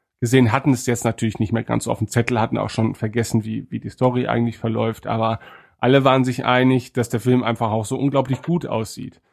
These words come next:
Ähm, was ein bisschen schade ist natürlich auch, man ist jetzt dann vielleicht auch wieder so ein bisschen ausgeleiert, was so, was so Effektszenen ausgeht, also, äh, angeht. Da bin ich gespannt, ob da jetzt zum Beispiel in Episode acht was kommen wird, was mich da vom, vom Hocker haut.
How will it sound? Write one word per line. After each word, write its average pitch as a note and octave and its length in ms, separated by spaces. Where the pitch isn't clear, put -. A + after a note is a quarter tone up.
Ähm, A2 200
was C#3 140
ein F#3 60
bisschen E3 260
schade C3+ 360
ist F3+ 220
natürlich D#3+ 400
auch, C#3 120
man B2+ 140
ist C3 160
jetzt - 180
dann C3 120
vielleicht B2+ 320
auch A#2+ 160
wieder B2 160
so A#2 100
ein A#2 60
bisschen A#2+ 220
ausgeleiert, A#2+ 760
was A2+ 160
so, A2+ 260
was G#2+ 140
so B2+ 80
Effektszenen C3+ 800
ausgeht, C3+ 500
also, A#2+ 380
äh, A#2+ 100
angeht. B2 800
Da A#2 80
bin C3 160
ich B2 100
gespannt, B2 580
ob - 140
da B2 80
jetzt A2+ 320
zum A2+ 100
Beispiel G#2+ 300
in - 100
Episode A2+ 440
acht - 240
was - 180
kommen A2+ 400
wird, A2 360
was A2+ 200
mich A2 140
da A2+ 180
vom, G#2+ 320
vom A2 200
Hocker C3 280
haut. C#3 240